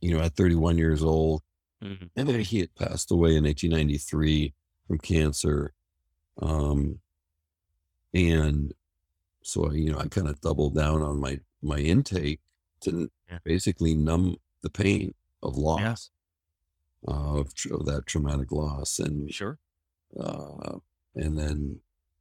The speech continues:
Speaker 1: but those are all, like, like, and then there was, like, the, you know, my mom and dad had gotten divorced after, you know, a l-,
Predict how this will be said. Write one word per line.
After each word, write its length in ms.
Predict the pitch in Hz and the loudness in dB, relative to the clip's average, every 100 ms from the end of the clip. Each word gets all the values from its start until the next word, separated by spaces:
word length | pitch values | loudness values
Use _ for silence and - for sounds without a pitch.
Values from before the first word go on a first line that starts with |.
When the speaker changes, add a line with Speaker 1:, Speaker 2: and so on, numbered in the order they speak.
| - | -8
Speaker 1:
but 260 | 87 104 110 | 0 2 4
those 220 | 139 151 | 4 4
are 120 | 120 | 4
all, 280 | 92 92 85 | 4 4 4
like, 220 | 80 76 _ _ _ _ _ _ _ _ _ _ - | 2 -2 _ _ _ _ _ _ _ _ _ _ -2
like, 200 | 90 82 _ _ - - 73 | 0 0 _ _ -18 -8 0
and 180 | 95 104 | 4 6
then 120 | 104 | 6
there 120 | 98 | 6
was, 160 | 92 87 | 6 4
like, 140 | 85 | 2
the, 120 | 80 92 | 0 -2
you 100 | 85 | 0
know, 60 | 78 | 2
my 100 | 80 | 4
mom 240 | 82 80 | 4 6
and 120 | 80 | 4
dad 280 | 78 76 73 | 2 0 -2
had 160 | 67 65 - | -4 -6 -8
gotten 200 | - - - | -8 -8 -12
divorced 640 | - - 50 - - - - - | -12 -12 -16 -12 -14 -14 -6 -4
after, 460 | 80 87 78 69 - | 0 2 4 2 -2
you 180 | - 76 | -4 -2
know, 200 | 71 - - | 0 -4 -6
a 60 | 73 | -2
l-, 240 | 73 65 | -2 -4